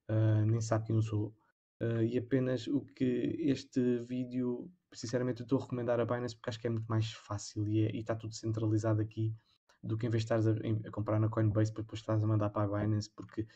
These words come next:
porque depois já queres comprar uma moeda que não há na Coinbase, que a Coinbase só tem poucas moedas, ou compras no Revolut,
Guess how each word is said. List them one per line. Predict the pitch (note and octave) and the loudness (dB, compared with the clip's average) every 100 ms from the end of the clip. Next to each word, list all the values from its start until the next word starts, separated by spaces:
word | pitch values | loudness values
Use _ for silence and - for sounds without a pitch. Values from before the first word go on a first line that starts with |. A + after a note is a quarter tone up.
| - _ | -20 _
porque | A2 A2 | -12 -4
depois | A2 | 0
já | A2 | 0
queres | A2 G#2+ | -2 -4
comprar | A2 A2+ | -2 2
uma | A2+ A2 | 2 4
moeda | A2 A2 | 6 4
que | A2 | 2
não | A2 | 2
há | A2+ | 4
na | A2 | 4
Coinbase, | A2+ A2 G#2+ G#2+ | 2 2 2 -2
que | - | -2
a | |
Coinbase | A2 G#2 G#2+ | -2 0 0
só | A2+ | -2
tem | A2 A2 | -4 -4
poucas | - A2 G#2 | -6 -8 -4
moedas, | G#2+ A2 G#2 G#2 - _ _ - | -2 0 -2 -6 -14 _ _ -12
ou | A2 | -8
compras | A2+ A#2+ | -4 -4
no | A#2+ | -2
Revolut, | A#2+ A2 A2+ A2+ | -4 0 4 2